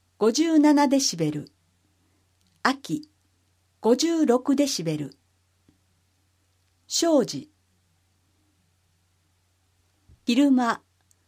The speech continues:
午前六時から午後十時。環境基準、七十デシベル以下。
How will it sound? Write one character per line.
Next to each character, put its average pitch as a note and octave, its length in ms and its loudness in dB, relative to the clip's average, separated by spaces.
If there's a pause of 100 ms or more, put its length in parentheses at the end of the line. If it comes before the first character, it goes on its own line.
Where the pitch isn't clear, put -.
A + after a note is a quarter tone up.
(260)
午 E4 180 2
前 A#3+ 240 0
六 E3+ 300 -4
時 G3+ 160 -10
か D#3+ 120 -8
ら D#3 220 -8 (140)
午 C4+ 160 0
後 F#3 160 -4
十 G3 280 -6
時。 - 280 -12 (1300)
環 D#4+ 280 0
境 D#4 240 -2
基 C#4 200 0
準、 D#3 340 -6 (600)
七 C4+ 260 2
十 D4 240 -2
デ B3+ 140 0
シ B3 160 -6
ベ A#3 120 2
ル G#3+ 120 -4
以 G#3 100 -10
下。 - 300 -16